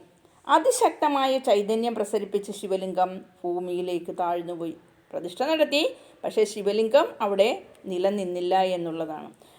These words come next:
അപ്പോൾ അങ്ങനെ, ഏ, ശിവലിംഗത്തിൻ്റെ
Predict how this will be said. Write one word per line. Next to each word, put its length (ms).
അപ്പോൾ 180
അങ്ങനെ, 400
ഏ, 100
ശിവലിംഗത്തിൻ്റെ 720